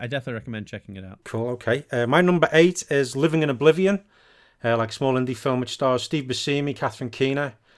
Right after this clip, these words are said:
Speaker 2: and it's also Peter Dinklage's debut role. Uh, but it's all about, uh, a film director played by S-,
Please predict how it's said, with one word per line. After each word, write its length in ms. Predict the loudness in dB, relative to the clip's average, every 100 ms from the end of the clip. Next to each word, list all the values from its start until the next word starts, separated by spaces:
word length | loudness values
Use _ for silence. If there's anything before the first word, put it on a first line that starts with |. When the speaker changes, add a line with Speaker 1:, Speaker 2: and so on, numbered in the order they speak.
| _ _ -2
Speaker 2:
and 140 | -2
it's 100 | 0
also 220 | -2 -2 -4
Peter 260 | -4 -6
Dinklage's 580 | -2 -2 -4 -4 -4 -6 _
debut 540 | 0 0 -2 -4 -2 0
role. 400 | 2 2 0 -6 -20 -20 _
Uh, 200 | 2 2
but 120 | 2
it's 120 | 4 4
all 80 |
about, 340 | 8 6 6 2
uh, 280 | 4 4 0 _ _ _
a 80 | -10
film 260 | -2 0 2
director 540 | 2 2 0 -2 -2
played 340 | -2 -2 -2
by 280 | -4 -4 -4
S-, 180 | -6